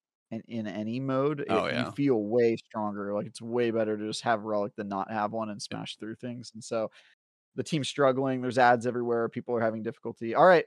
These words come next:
Speaker 1: I'm gonna use my super, I'm gonna throw an axe," and then everybody just grab one and go crazy, and, and it kind of gives you a little bit of a second wind. So I think that one's cool. Um, yeah, all of them actually seemed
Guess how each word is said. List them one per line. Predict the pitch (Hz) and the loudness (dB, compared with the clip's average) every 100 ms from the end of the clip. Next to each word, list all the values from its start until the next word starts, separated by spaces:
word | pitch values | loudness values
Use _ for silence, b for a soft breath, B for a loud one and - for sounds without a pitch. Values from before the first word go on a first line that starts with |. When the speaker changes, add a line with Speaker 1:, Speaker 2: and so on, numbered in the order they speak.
| - | -2
Speaker 1:
I'm | 131 | -6
gonna | 147 143 | -2 0
use | 143 135 | 0 0
my | 135 | -2
super, | 151 143 131 127 | -2 0 2 2
I'm | 123 | 0
gonna | 127 | -4
throw | - 139 | 0 0
an | 131 | 4
axe," | 135 135 - | 4 2 -2
and | 123 | -6
then | 120 | -4
everybody | 123 123 120 | -2 -2 -4
just | 110 107 | -8 2
grab | 123 120 | 4 4
one | 117 110 | 2 -4
and | 107 | -6
go | 110 113 | -6 -4
crazy, | 123 117 98 107 | -2 -4 -4 -6
and, | 101 101 113 | -8 -12 -10
and | 113 | -12
it | - | -8
kind | 120 | -8
of | 107 85 | -8 -8
gives | 110 143 | -10 -6
you | 110 107 | -6 -2
a | |
little | 107 | -4
bit | 110 104 | -2 -4
of | 101 | -2
a | 107 101 | -2 -2
second | - 113 107 104 | -4 -6 -6 -10
wind. | 107 110 113 | -8 -8 -10
So | - 107 - b b _ - | -6 -6 -6 b b _ -4
I | |
think | 135 | 0
that | 131 127 | 0 -2
one's | 120 | -4
cool. | - 127 123 123 - _ _ - | -6 0 2 0 -2 _ _ -4
Um, | 113 107 107 - - | -2 -2 -4 -8 2
yeah, | 190 | 6
all | 156 233 | 8 8
of | 196 | 6
them | 147 107 | 0 0
actually | 107 - 113 104 - | -4 -4 -8 -6 -6
seemed | 135 117 113 | -8 -10 -10